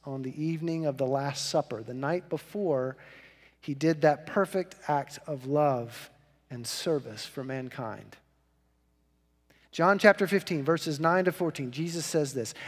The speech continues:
"As the Father has loved me, so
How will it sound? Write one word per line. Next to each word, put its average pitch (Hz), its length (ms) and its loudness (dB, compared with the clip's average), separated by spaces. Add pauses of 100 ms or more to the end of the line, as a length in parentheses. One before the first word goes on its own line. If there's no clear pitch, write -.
"As 196 380 10
the 196 80 4
Father 233 680 6 (260)
has 196 540 10
loved 175 600 8
me, 165 420 4
so 160 500 6